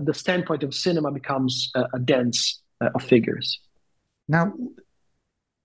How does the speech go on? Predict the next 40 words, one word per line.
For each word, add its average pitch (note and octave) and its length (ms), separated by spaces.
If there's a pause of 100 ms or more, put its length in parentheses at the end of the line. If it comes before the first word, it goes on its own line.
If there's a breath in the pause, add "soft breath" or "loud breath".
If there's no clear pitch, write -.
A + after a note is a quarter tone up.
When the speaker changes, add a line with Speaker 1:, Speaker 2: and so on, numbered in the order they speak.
(240)
Speaker 2:
to, D#3+ 120
to D#3+ 180
put E3+ 180
it F3+ 120
into E3+ 220
perspective, C3 580
let's C#3+ 160
talk E3 180
about C3 240
some C3+ 200
of A#2+ 60
the A2 220
figures. G2+ 680
So - 180
the B2+ 240
first E3 400
one D#3 120
that C3 140
you B2 80
discuss A#2 400
in A#2 80
the A2 100
book A2 280
is G#2 140
the G#2+ 80
figure A#2+ 280
of A2 160
worker, A2 640
and G#2+ 360 (200)
you A#2+ 160
mentioned B2+ 420
a A2 60
number A#2+ 320
of, - 280 (120)
uh, G#2+ 400 (480)
work, B2 320
I C3 100
mean, B2 160
movies C3+ 420
there. C3+ 280